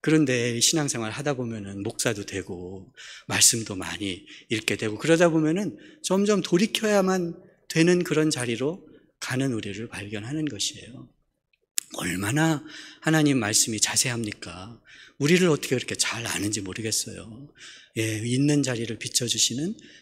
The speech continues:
내 발의 등이요. 그러면 내 길의 빛이라고 하시니까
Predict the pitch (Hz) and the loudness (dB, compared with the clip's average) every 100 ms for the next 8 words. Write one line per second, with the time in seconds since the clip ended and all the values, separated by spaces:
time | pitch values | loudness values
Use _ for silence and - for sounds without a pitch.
0 | _ - 117 117 - 110 107 113 107 107 | _ -6 -4 -4 -6 -6 -6 -4 -6 -6
1 | 139 - _ _ _ - 180 190 190 139 | -10 -14 _ _ _ -6 0 2 2 2
2 | 139 160 160 - - 190 175 147 143 - | 2 2 0 0 2 2 2 0 -2 -2
3 | 120 - 147 | -4 -6 -12